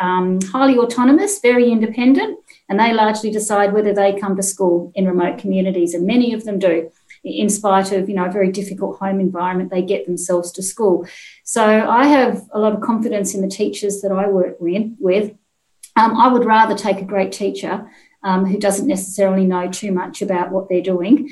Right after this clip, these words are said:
um, over a teacher who doesn't really want to be there. And we have a problem with eco-voluntary tourism in, in the Kimberley. We have lots of people who are going because of the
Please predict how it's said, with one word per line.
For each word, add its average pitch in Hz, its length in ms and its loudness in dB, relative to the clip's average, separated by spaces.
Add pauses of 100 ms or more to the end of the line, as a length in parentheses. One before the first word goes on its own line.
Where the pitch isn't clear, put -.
(240)
um, 202 260 -2
over 196 260 2
a 190 60 0 (120)
teacher 190 340 0
who 190 320 0
doesn't 190 340 -2
really 185 220 0
want 175 220 -6
to 180 80 -14
be 185 220 2
there. 185 400 0
And 175 200 -4 (140)
we 220 100 2
have 220 180 2
a 202 60 0
problem 190 420 2
with 190 160 4
eco-voluntary 185 1120 0
tourism 240 560 2 (400)
in, 214 220 0
in 226 80 2
the 226 100 2
Kimberley. 262 460 6
We 233 160 4
have 202 100 -6
lots 208 200 -4
of 196 100 -10
people 208 240 -2
who 196 80 2
are 202 180 0
going 208 220 0
because 208 240 -4
of 190 80 -6
the 190 80 2